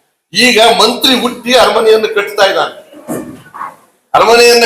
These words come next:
ಕಟ್ಕೊಳ್ಳೋಕ್ಕೋಸ್ಕರವೇ ಮಂತ್ರಿ ಆಗ್ತಿದ್ದಾರೆ, ಮುಖ್ಯಮಂತ್ರಿಗಳಾಗ್ತಿದ್ದಾರೆ, ಎಂ ಎಲ್ ಎಗಳಾಗ್ತಿದ್ದಾರೆ, ಎಂ ಪಿಗಳಾಗ್ತಿದ್ದಾರೆ. ಶಾಸಕಾಂಗದ ಜವಾಬ್ದಾರಿ ಏನು ಇವತ್ತಿನ ದಿವಸ?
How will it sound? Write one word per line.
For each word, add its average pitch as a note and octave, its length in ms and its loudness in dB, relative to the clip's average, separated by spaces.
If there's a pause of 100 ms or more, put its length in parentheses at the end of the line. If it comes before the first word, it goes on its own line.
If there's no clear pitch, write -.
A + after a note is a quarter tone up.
ಕಟ್ಕೊಳ್ಳೋಕ್ಕೋಸ್ಕರವೇ A#3 880 2
ಮಂತ್ರಿ A3+ 320 0
ಆಗ್ತಿದ್ದಾರೆ, G#3+ 840 0
ಮುಖ್ಯಮಂತ್ರಿಗಳಾಗ್ತಿದ್ದಾರೆ, A3 1300 -2
ಎಂ G3+ 140 -4
ಎಲ್ A3+ 140 2
ಎಗಳಾಗ್ತಿದ್ದಾರೆ, G#3+ 1000 0
ಎಂ G3+ 120 0
ಪಿಗಳಾಗ್ತಿದ್ದಾರೆ. G#3+ 1120 0
ಶಾಸಕಾಂಗದ A#3 640 0
ಜವಾಬ್ದಾರಿ A3 640 -2
ಏನು G3+ 120 -2
ಇವತ್ತಿನ G3 320 -10
ದಿವಸ? F#3+ 240 -12